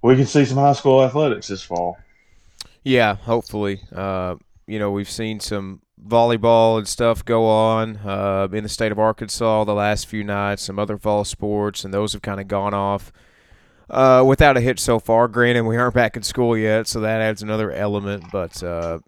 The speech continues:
Speaker 2: it's good to see stuff kinda go off without a hitch so far in Arkansas.
Speaker 1: Yeah, yeah, no doubt. It's gonna be interesting to see when, when in-person school starts and, and how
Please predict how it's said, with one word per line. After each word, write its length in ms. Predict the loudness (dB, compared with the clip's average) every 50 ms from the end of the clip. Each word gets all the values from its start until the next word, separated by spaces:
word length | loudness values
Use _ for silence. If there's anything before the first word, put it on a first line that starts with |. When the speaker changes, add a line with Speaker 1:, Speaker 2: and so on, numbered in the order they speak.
| _ _
Speaker 2:
it's 220 | -8 -8 -8 -8 -6
good 200 | -4 -4 -4 -4
to 80 | -6
see 240 | -8 -6 -6 -6 -6
stuff 380 | -6 -6 -6 -4 -4 -4 -4 -6
kinda 160 | -8 -8 -8
go 220 | -8 -4 -2 -2
off 120 | -2 -2 -4
without 220 | -6 -8 -8 -6 -6
a 40 |
hitch 240 | -8 -8 -10 -10 -10
so 180 | -10 -10 -10 -10
far 280 | -10 -12 -12 -10 -10
in 60 | -8 -8
Arkansas. 480 | -8 -10 -10 -14 -14 -12 -10 -10 -10 -12 -16 -20 -20 -20 _ _ _ _ _ _ _ _ _ _ _ _ _ _ _ _
Speaker 1:
Yeah, 260 | -4 -2 -2 -2 -2 -4 -12 -16 -10
yeah, 220 | -6 -4 -4 -4 -4
no 180 | -2 -4 0 2
doubt. 300 | 4 4 4 4 2 0 -2
It's 180 | -2 -2 0
gonna 200 | 2 2 4 6
be 160 | 6 6 6 4
interesting 500 | 4 2 2 2 2 2 0 -4 -8 -8
to 60 | -8
see 400 | -6 -4 -2 0 2 2 0 0
when, 260 | -2 -4 -4 -6 -8 _ _ _ _ _ _ _ _ _ _ _ _ _ _ _ _ _ _ _
when 140 | -10 -8 -4
in-person 600 | -2 -2 0 2 4 2 2 2 0 -6 -8 -6
school 320 | -2 0 2 2 2 2
starts 680 | 0 0 2 4 6 6 4 2 0 -4 -12 -14 -12
and, 360 | -8 -8 -6 -6 -6 -8 -10 -12 -16 -12 -10
and 220 | -8 -8 -6 -6
how 580 | -4 -2 0 2 2 2 2 0 0 -4 -6